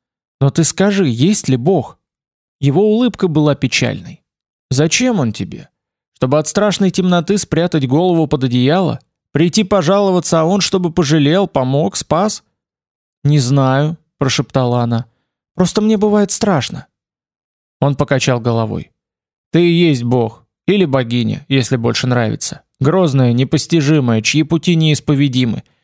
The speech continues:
Всемилостивейшая и в то же время грозная, которая даёт еду, но кто отнимает и жизнь.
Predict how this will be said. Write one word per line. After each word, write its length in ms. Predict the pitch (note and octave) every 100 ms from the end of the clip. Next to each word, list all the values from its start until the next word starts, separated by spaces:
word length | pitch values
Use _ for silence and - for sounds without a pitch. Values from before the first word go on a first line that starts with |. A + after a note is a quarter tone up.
| _ _
Всемилостивейшая 1000 | - D3+ G3+ G#3+ - G3 F#3 F3 - E3+
и 80 | D3+
в 60 | -
то 140 | D#3+
же 120 | D3
время 280 | D3+ D#3+ D3
грозная, 580 | B2+ D3 C3+ A2 - - _ _ _ _
которая 400 | A#2+ A#2 D#3 D3+
даёт 340 | C#3 C#3+ D3 C3
еду, 540 | C3 A#2+ C#3+ E3+ D#3 -
но 180 | - C3+
кто 220 | - D#3+
отнимает 580 | D3+ D3 C#3 C3+ C3 C3+
и 80 | C#3+
жизнь. 420 | B2+ A#2 -